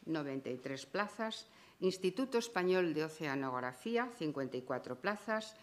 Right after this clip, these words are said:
Instituto Geogra-, Geológico y Minero,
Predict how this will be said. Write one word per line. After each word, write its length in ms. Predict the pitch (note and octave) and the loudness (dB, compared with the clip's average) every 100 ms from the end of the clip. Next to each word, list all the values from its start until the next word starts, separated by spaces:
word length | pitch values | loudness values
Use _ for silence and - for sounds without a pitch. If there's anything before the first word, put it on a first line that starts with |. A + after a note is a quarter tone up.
| - - - | -20 -10 0
Instituto 600 | G3 G3+ G3 C4+ C4+ B3 | 2 2 0 0 2 2
Geogra-, 480 | A#3+ G3 F3+ F#3 - | 4 2 4 2 0
Geológico 680 | - F3+ F3 A3+ A#3+ - | 2 4 4 2 0 0
y 60 | F3 | 2
Minero, 520 | D#3+ D#3+ D#3 C3 | 4 4 2 0